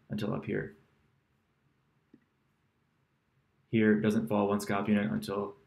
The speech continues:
up here. So you, you get a lot, a big chunk of these trends, if, even if you use a,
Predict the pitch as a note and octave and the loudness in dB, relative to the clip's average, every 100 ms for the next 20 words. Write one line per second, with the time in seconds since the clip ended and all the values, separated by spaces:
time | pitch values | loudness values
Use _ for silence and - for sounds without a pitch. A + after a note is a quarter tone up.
0 | _ - G#2+ - F#2+ - - G#2+ G#2+ A2 | _ -8 -8 -4 -6 -6 -4 2 2 2
1 | G#2+ A#2 - G#2 G2 - G#2+ G#2+ G#2+ - | 4 4 2 -4 -6 -2 2 2 2 2
2 | A2+ G#2+ G#2+ G#2+ G2+ G2 - G#2 F#2+ - | 2 4 6 6 6 -2 -2 -2 -2 -8
3 | - _ _ _ - A2+ - A#2 A2+ G#2 | -20 _ _ _ -4 -2 2 4 6 6
4 | G#2 G#2+ G#2+ | 6 4 2